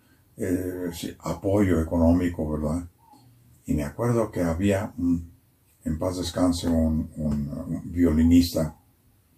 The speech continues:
eh, de Arandas, muy respetado y querido ahí,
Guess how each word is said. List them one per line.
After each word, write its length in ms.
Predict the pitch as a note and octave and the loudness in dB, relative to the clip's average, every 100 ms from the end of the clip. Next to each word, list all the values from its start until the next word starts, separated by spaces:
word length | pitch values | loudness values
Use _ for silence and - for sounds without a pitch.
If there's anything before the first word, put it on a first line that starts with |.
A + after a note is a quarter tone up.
| - _ - _ _ _ _ - | -20 _ -20 _ _ _ _ -6
eh, 600 | E2 D#2+ D#2+ D#2 D#2+ E2 - | -2 0 0 0 -2 -6 -6
de 180 | E2 D#2 | 0 2
Arandas, 720 | D#2 D#2 D#2 D#2+ - - - _ _ _ _ _ - _ _ - | 2 2 2 2 -2 -10 -18 _ _ _ _ _ -20 _ _ -8
muy 840 | E2 E2 F2 F2+ F#2 F#2 F#2+ F#2+ | -2 0 2 2 2 2 2 0
respetado 880 | - E2 E2 - E2+ D#2+ D#2+ D#2+ D#2+ | -2 -4 -4 -4 -6 -4 -2 0 0
y 60 | E2 | 0
querido 500 | E2+ E2+ F2+ F2 E2 | 2 6 6 6 4
ahí, 340 | F2 G#2 - | 2 -2 -8